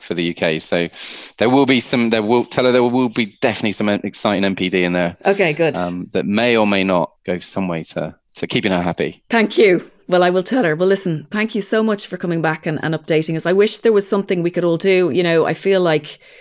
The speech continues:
Speaker 2: there should be, if, if everybody out there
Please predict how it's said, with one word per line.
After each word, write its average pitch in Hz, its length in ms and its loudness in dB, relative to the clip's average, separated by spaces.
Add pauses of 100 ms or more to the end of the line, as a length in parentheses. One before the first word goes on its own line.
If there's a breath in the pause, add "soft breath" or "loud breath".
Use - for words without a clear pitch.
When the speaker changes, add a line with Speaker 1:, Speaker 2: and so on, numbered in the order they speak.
(180 loud breath)
Speaker 2:
there 180 100 2
should 220 300 0
be, 151 300 0
if, 147 180 0
if 165 160 -2
everybody 180 420 2
out 180 240 0
there 143 360 0